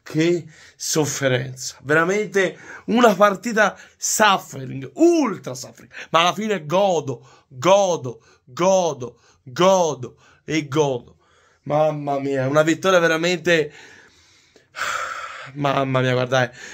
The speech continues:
Si va in vantaggio dopo due minuti con Zola. Siamo capaci di farci rimontare, prendere due gol veramente da, da Serie B.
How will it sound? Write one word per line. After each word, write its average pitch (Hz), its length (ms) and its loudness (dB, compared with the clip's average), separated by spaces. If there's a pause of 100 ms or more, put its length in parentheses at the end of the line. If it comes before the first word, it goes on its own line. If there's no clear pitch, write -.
Si - 120 -2
va 220 120 6
in 196 60 0
vantaggio 208 340 0
dopo 196 160 -2
due 202 140 -2
minuti 208 200 -4
con 190 220 -2
Zola. 196 400 0 (380)
Siamo 208 380 4
capaci 196 380 0
di 170 100 -6
farci 190 400 -2
rimontare, 175 920 0
prendere 175 280 0
due 156 160 0
gol 175 140 4
veramente 156 480 2
da, 143 300 0 (560)
da 143 120 -6
Serie 175 260 4
B. 214 300 0